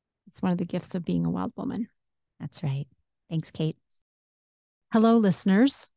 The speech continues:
Speaker 1: We want to let you know that we have so much gratitude that you join us in these conversations every week. We want to continue to uplift and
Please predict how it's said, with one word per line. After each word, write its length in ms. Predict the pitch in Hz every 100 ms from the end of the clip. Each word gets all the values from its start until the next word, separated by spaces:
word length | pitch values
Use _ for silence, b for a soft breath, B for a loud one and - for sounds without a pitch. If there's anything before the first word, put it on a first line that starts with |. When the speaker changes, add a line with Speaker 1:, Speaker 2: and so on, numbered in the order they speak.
| _ -
Speaker 1:
We 220 | 233 269
want 240 | 277 247
to 480 | - 214 190 185 185 202
let 140 | 233
you 100 | 233
know 160 | 208 196
that 100 | 175
we 80 |
have 100 | 185
so 160 | - 190
much 180 | 190 -
gratitude 720 | 165 160 156 - 147 143 147 -
that 120 | 185
you 120 | 190
join 300 | 170 175 175
us 220 | 180 -
in 100 | 175
these 140 | 180 175
conversations 680 | 165 156 151 156 - 160
every 260 | - 165 165
week. 360 | 160 139 - - _ _ _ _ _ _ _ _ -
We 120 | 254
want 200 | 262 254
to 80 | 254
continue 480 | 262 233 226 208 196
to 300 | - 190 175
uplift 580 | 185 180 214 269 - - _ _ 190
and 420 | 180 180 175